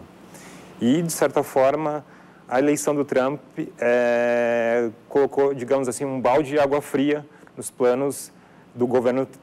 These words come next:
Temer, né? Que já, é, naquele momento já se encontrava, digamos assim, é, ainda, é, sem saber exatamente pra onde ir, né? E atualme-, e aí o que acontece? O, o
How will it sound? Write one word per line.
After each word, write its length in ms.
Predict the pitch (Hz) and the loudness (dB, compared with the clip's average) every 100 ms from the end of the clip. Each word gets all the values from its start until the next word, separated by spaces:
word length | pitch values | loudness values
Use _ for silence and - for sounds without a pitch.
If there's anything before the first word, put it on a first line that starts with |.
| - | -2
Temer, 340 | 131 113 95 | 0 0 -4
né? 160 | 92 92 | -6 -10
Que 160 | - | -8
já, 360 | 101 117 123 131 139 | 0 2 2 -4 -2
é, 640 | 120 113 113 107 101 98 | 0 2 0 0 -4 -8
naquele 340 | 101 117 160 151 | -10 -4 -2 0
momento 400 | 143 135 143 135 | 0 0 -2 -2
já 240 | 139 139 | 0 0
se 180 | 135 147 | -2 -10
encontrava, 600 | 135 151 131 131 135 135 | -4 -4 0 0 0 -4
digamos 340 | 117 117 123 | -4 -6 -6
assim, 380 | 117 - 135 123 - - - - - - - | -8 -8 -10 -10 -16 -20 -20 -20 -20 -20 -8
é, 800 | 113 110 110 107 107 107 104 107 120 | 0 2 4 4 2 2 2 0 0
ainda, 640 | 127 143 147 143 131 110 - - - - | 0 0 2 2 2 -4 -20 -20 -20 -6
é, 500 | 113 113 101 - - | -2 0 -2 -6 -14
sem 220 | - 156 143 | -6 -2 0
saber 300 | 156 135 143 | 0 2 2
exatamente 460 | 139 151 147 139 | 2 -2 -4 -4
pra 140 | - 143 | -2 0
onde 300 | 147 131 135 | 0 -2 -2
ir, 180 | 104 90 - | -4 -8 -18
né? 280 | 90 87 92 - - - - - - - | -12 -10 -10 -14 -20 -20 -20 -20 -20 -12
E 240 | 113 120 123 - - - | -2 -2 -2 -8 -12 -4
atualme-, 500 | 120 151 147 143 143 | 0 4 4 2 0
e 240 | 139 139 | -2 0
aí 220 | 160 156 147 | 2 2 0
o 140 | 151 | -4
que 100 | - | -6
acontece? 520 | 139 147 120 107 - | -4 -2 0 0 -2
O, 120 | - 123 | -10 -8
o 280 | 113 101 | -6 -8